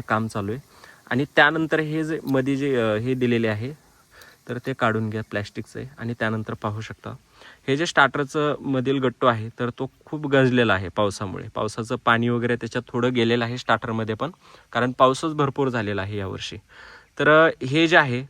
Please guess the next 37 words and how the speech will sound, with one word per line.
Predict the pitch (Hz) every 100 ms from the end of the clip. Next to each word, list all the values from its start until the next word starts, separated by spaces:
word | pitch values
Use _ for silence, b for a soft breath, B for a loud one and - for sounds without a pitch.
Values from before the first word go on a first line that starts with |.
| -
तर | 143
ते | 147
आपल्याला | 147 156 156
काय | 147 147
करायचं | 143 135 127 123
आहे, | 123
कुठला | 127 120 131 131
पॉलिश | 123 123 131 -
पेपर | 135 139 135
जर | 139
तुमच्याकडे | 139 131 127 139 135
असेल, | 127 127 101 107
तर | 127
त्यानेही | - 135 131 139
साफ | 143 131 -
करू | 131
शकता | 123 117 - 120 - B B B
किंवा | 135 139
एखाद्या | 131 139 143
दगडाच्या | 139 135 139 127
साहाय्यानं, | 123 120 104 107
आता | 113
इथे | 120 123
दगड | 135 131 120 127
आहे, | 104 104 - _ b b b
तर | -
याच्या | 165 165
साहाय्यानेही | - 139 131 135 139
आपण | 127 123
इथं | 120 117
काय | 117
करू | 113 113
शकतो, | 110 - 113
याला | 139
साफ | 170 127 -
करू | - -
शकतो. | - - -